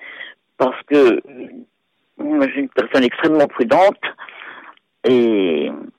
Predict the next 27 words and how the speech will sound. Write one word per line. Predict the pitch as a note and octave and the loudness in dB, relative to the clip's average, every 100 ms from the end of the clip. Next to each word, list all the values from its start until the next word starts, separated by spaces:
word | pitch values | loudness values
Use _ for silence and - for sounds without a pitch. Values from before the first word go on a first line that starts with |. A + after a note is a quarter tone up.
| _ _ _ _ _ _ _ _ - | _ _ _ _ _ _ _ _ -2
mais | D#3 | 0
vous | D#3+ | 2
savez, | D#3+ F#3 | 2 2
quand, | F3 E3+ - - _ | 2 -2 -4 -20 _
quand | F#3 E3 - | 0 0 0
les | D3+ C#3+ | 2 4
gens | C#3 F3 D#3 - | 4 4 2 2
font | C3 | 2
un | |
régime | A2+ C3 A#2+ C#3+ C#3 - | 4 4 2 0 0 -2
parce | B2+ - | -6 -6
que | - A#2+ G#2+ | -2 0 2
ça | A2 | 0
leur | - | 0
plaît, | _ C#3 C#3 B2+ | _ 4 6 4
parce | - G2+ | 2 -2
qu'ils | - | -4
pensent | - A#2+ A#2+ | 0 0 0
que | - - | -4 -2
ça | |
va | - G2+ | 2 2
leur | G2 | 2
apporter | G#2 - - - A#2 - - - - - - _ | 0 -2 0 2 2 -2 -14 -14 -14 -20 -20 _
encore | - - D#2 | -8 -2 -2
plus | - G#2+ G2 | -2 -4 0
de, | F#2 | 0
de | - G2 - G2+ G2 - | 0 2 2 4 2 -2